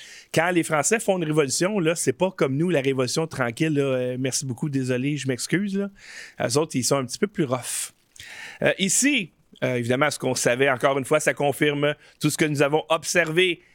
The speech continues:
Et, euh, des documents secrets publiés sur ordonnance de la Cour fédérale des États-Unis. Évidemment qu'ils ne vont pas vous montrer ces documents-là.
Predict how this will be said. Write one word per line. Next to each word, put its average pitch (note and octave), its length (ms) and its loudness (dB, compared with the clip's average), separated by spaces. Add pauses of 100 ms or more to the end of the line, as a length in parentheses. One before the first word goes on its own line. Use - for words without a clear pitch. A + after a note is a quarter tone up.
(320)
Et, C3 400 2
euh, A#2+ 340 0 (1000)
des C#3 120 2
documents F#3+ 400 2
secrets A3 520 0
publiés G3+ 540 0
sur E3+ 200 0
ordonnance F#3+ 600 2
de F3+ 80 2
la F3 140 4
Cour G#3+ 320 0
fédérale F#3+ 480 2
des F3 180 -2
États-Unis. F#3+ 640 -2 (320)
Évidemment C#3+ 340 2
qu'ils D#3 200 -2
ne D3 80 2
vont C#3 200 0
pas E3 220 2
vous D3 140 -6
montrer D3 340 0
ces C#3+ 140 -4
documents-là. C#3 720 0